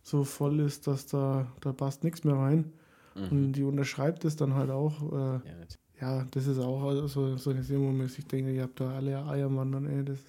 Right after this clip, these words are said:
Speaker 2: Ja, du siehst ja einfach, wie, wie, wie, was da los ist in dem Kopf, also was da sich, was der sich halt denkt einfach.
Speaker 1: Ja.
Speaker 2: Das Problem ist halt dann, dass im Goldenen Handschuh er mit der Gerda widerspricht am Tisch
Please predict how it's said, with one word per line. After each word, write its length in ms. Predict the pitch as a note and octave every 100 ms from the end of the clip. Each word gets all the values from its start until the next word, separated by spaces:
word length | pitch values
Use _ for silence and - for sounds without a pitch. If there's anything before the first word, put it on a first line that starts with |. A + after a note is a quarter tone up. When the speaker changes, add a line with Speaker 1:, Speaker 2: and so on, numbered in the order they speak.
| _ - -
Speaker 2:
Ja, 80 | E2+
du 80 |
siehst 240 | G2+ - A#2
ja 80 | A#2
einfach, 160 | A2
wie, 220 | A2 G#2+
wie, 320 | A2 A2+ A2+ -
wie, 340 | A2 G#2+ C#2+
was 160 | F2+ -
da 60 |
los 300 | G#2 G#2 D3
ist 100 | D3 A2+
in 80 |
dem 160 | A2 A2
Kopf, 260 | A2+ C#3+ -
also 220 | G2 G2+
was 140 | A2 -
da 160 | A2
sich, 300 | G2+ G#2+ - - -
was 120 | -
der 100 | -
sich 160 | A2 G#2+
halt 140 | G#2+ G#2
denkt 220 | A#2+ C3+
einfach. 300 | G2 D#2+ F2 - - - -
Speaker 1:
Ja. 240 | D3 C#3 - -
Speaker 2:
Das 120 | -
Problem 360 | - A2+ B2+ D3+
ist 120 | C#3+
halt 120 | C3
dann, 160 | C#3 C#3
dass 140 | C3
im 140 | - A#2+
Goldenen 380 | B2+ C3+ C#3 A#2
Handschuh 300 | C#3 C#3+ C#3+
er 180 | A2+
mit 200 | B2 B2 A#2+
der 100 | A2+
Gerda 380 | A#2+ A#2+ B2
widerspricht 540 | A2+ A#2 G#2 - D3+ -
am 140 | A#2+ G#2
Tisch 260 | C#3+ C#3